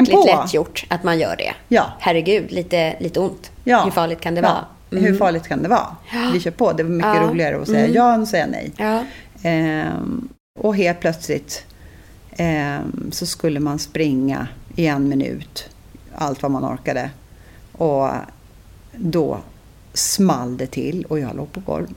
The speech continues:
Speaker 2: låg på marken.
Speaker 1: Ja, fy sjutton.
Speaker 2: Det small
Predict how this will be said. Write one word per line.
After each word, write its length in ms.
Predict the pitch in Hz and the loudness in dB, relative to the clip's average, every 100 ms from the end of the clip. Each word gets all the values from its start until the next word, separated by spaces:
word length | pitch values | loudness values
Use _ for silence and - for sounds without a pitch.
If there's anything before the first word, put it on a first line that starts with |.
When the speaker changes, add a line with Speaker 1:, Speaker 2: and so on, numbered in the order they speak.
| - | -10
Speaker 2:
låg 360 | 175 160 139 139 | -4 -2 -2 -2
på 80 | |
marken. 340 | 196 180 - - | -2 -2 -6 -2
Speaker 1:
Ja, 300 | 220 202 190 190 | 2 2 0 0
fy 260 | 208 196 | 0 0
sjutton. 1040 | 185 - - 247 - - - 247 170 131 143 - - - | -2 -10 -4 -2 -4 -8 -4 0 0 -2 -8 -16 -20 -8
Speaker 2:
Det 220 | - 208 214 | 0 0 0
small 760 | - - - 175 170 165 160 | -4 -6 -2 0 2 2 -2